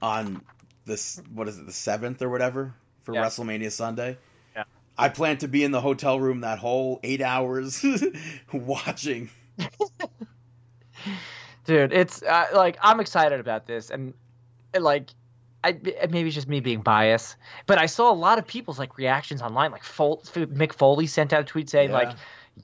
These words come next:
Speaker 2: "Yes, this is great." Um, who else sent out a tweet about it?
Speaker 1: I saw,
Speaker 2: There was, like
Speaker 1: I saw Shane Helms tweet out saying, "Hmm, Zack Ryder makes the save in black and green." <laughs>
Speaker 2: Oh, I saw that too. X-Pac sent out a tweet saying, like, "Oh,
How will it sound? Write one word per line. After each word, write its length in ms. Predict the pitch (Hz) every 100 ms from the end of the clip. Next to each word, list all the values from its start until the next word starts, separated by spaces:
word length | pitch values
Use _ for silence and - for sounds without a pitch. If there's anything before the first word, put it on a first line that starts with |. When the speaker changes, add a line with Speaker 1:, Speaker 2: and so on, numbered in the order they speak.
| -
Speaker 2:
"Yes, 260 | 151 -
this 220 | 151 143
is 80 | 139
great." 480 | - 147 143 147 151 - - - -
Um, 400 | 143 135 127 127 -
who 240 | - 208
else 200 | 202 165 -
sent 200 | 131 113
out 100 | 107
a 40 |
tweet 240 | - 127 110
about 260 | 113 107
it? 120 | 104 - _ _ _ _ _
Speaker 1:
I 80 | 135
saw, 180 | 131 156
Speaker 2:
There 120 | 147
was, 120 | 135
like 160 | 135 139 - -
Speaker 1:
I 80 | 139
saw 200 | 131 165
Shane 340 | 139 165 156
Helms 420 | 135 143 156 139 -
tweet 180 | 135
out 240 | 120 117 113
saying, 420 | 139 127 120 110 - - _ _
"Hmm, 380 | 254 262 196 139
Zack 320 | 135 190 208
Ryder 300 | 202 196 190
makes 260 | 190 190 -
the 80 |
save 320 | 170 202 208 180
in 120 | 147
black 300 | 160 175 180
and 180 | 165 135
green." 460 | 190 226 180 113 -
<laughs> 40 | - -
Speaker 2:
Oh, 140 | 196
I 140 | 175 175
saw 200 | - 180
that 100 | 170
too. 240 | - 190 - - -
X-Pac 640 | 156 - - 165 175 - _ _
sent 240 | 170 156
out 100 | 160
a 40 | 156
tweet 340 | 160 160 147
saying, 240 | 156 156
like, 240 | 143 139 135
"Oh, 160 | 156